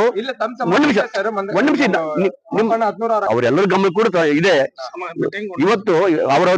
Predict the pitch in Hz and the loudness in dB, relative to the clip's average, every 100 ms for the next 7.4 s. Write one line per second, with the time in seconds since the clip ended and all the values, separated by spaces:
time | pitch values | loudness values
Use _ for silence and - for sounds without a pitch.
0 | 156 196 208 202 180 165 180 147 175 180 | 2 2 2 2 0 0 0 2 2 2
1 | 160 131 131 - - - 139 202 208 220 | 2 2 0 -4 -12 -6 0 2 0 2
2 | 214 233 240 - _ _ _ - - 156 | 4 4 2 -4 _ _ _ -14 -2 0
3 | 208 214 214 202 165 208 196 208 180 196 | 2 2 2 4 4 2 2 2 2 2
4 | 190 175 160 165 196 180 165 147 143 - | 2 0 0 0 0 0 0 2 0 0
5 | 110 92 92 _ _ _ - 156 170 196 | -2 -2 -6 _ _ _ -2 0 2 2
6 | 262 277 - 131 165 208 226 180 202 202 | 2 0 -4 0 2 2 2 2 2 2
7 | 170 151 135 110 | 0 0 0 -2